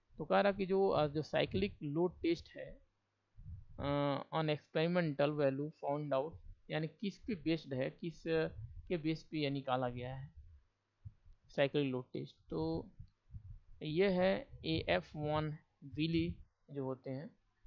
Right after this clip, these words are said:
अ, उनका approach हम लोग यू-, cyclic load test के अंदर, cyclic pile load टेस्ट के अंदर यूज़ किए थे, एएफ़ वेन Willy के, Willy। तो इसका अप्रोच यूज़ करके, इनका अप्रोच हम लोग यूज़ करके,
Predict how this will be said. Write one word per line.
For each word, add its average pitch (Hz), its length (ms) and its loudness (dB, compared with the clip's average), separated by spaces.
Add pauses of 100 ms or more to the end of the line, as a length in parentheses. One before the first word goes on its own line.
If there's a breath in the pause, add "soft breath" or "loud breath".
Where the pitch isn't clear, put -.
(220)
अ, 139 280 0
उनका 160 340 4
approach 160 360 0
हम 151 140 -2
लोग 156 100 0
यू-, 151 180 -6
cyclic 143 480 -2
load 143 320 -4
test 139 260 -4
के 135 60 -6
अंदर, 131 240 -2
cyclic 143 480 -6
pile 135 180 2
load 135 240 -8
टेस्ट 135 200 -10
के 135 80 -12
अंदर 127 220 -4
यूज़ 123 220 -12
किए 120 260 -10
थे, - 120 -10 (400)
एएफ़ 151 280 2
वेन 139 260 0
Willy 127 260 -2
के, 120 160 -10 (1080)
Willy। 127 280 0 (1700)
तो 190 420 6
इसका 202 680 4
अप्रोच 170 480 0
यूज़ 165 220 0
करके, 151 300 -2
इनका 151 220 0
अप्रोच 156 600 -2
हम 147 80 -4
लोग 151 160 -2
यूज़ 147 220 -4
करके, 156 300 -6